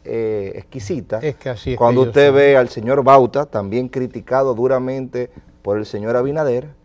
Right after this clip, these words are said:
Speaker 1: levantándole la mano en una misma, un mismo vehículo. Y yo quiero hacer hincapié en esto, porque si bien es cierto que el mercado electoral, como dicen, todavía presenta grandes distorsiones,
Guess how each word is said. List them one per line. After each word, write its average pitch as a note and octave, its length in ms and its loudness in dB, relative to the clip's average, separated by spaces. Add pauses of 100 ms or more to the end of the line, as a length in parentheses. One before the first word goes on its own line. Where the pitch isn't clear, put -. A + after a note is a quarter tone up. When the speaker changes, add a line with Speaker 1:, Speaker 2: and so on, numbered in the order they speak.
(260)
Speaker 1:
levantándole C3 840 -2
la D3 100 -2
mano D3 480 -4
en A2+ 180 -8
una A#2+ 220 -6
misma, C3+ 480 -10
un A#2 100 -8
mismo C3 260 -6
vehículo. F2+ 520 -10 (1300)
Y C#3+ 100 -4
yo G3 180 4
quiero G#3 260 0
hacer F#3 460 -4
hincapié E3 580 -6
en E3+ 140 -6
esto, F#2+ 360 -14 (500)
porque B2+ 580 0 (180)
si - 260 -12
bien E3 200 -4
es E3 120 -4
cierto G2 440 -6
que G2+ 100 -14
el F#2 100 -10
mercado G2 500 -6
electoral, G#2+ 760 -4 (600)
como F2+ 300 -12
dicen, G2 560 -10 (460)
todavía A2+ 640 -4
presenta B2+ 580 -8
grandes C3 440 -8
distorsiones, G#2+ 920 -12